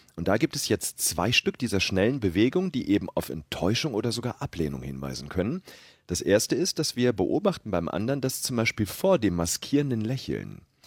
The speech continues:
wenn sich nur der Mund bewegt, ganz kurz die Augenbrauen Innenseiten hochzucken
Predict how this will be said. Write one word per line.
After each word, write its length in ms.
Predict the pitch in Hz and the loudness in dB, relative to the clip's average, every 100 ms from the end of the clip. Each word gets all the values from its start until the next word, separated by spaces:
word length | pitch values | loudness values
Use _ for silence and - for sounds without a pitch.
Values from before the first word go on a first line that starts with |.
| - - - | -20 -20 -8
wenn 160 | 78 76 | -6 -4
sich 160 | 73 | -2
nur 200 | 85 113 | 2 2
der 100 | 131 | 2
Mund 240 | 73 73 69 | 0 -2 -2
bewegt, 420 | 85 98 123 - - _ _ - | 0 0 0 -8 -20 _ _ -6
ganz 340 | 123 160 - | -4 -4 -6
kurz 400 | - 139 - - | 0 0 0 -4
die 140 | 95 | -2
Augenbrauen 640 | - 104 110 110 95 87 78 - | -2 -4 -6 -2 0 0 -2 -4
Innenseiten 600 | 202 160 - 57 - 62 | -2 -2 -4 -6 -10 -14
hochzucken 600 | - - - - 202 | -12 -4 -4 -2 -6